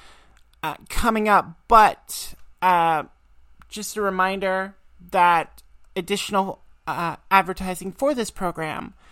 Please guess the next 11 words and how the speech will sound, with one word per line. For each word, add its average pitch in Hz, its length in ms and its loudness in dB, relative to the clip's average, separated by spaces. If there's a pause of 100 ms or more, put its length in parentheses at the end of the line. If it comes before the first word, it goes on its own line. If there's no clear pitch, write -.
(220)
has 190 300 0
been 185 440 -4 (260)
brought 190 340 4
to 202 100 -10
you 196 80 -4
by 185 380 6 (200)
Bombas. 202 1000 6 (160)
Bombas 180 640 -2
is 185 500 -6 (360)
the 185 80 -12
world's 202 500 2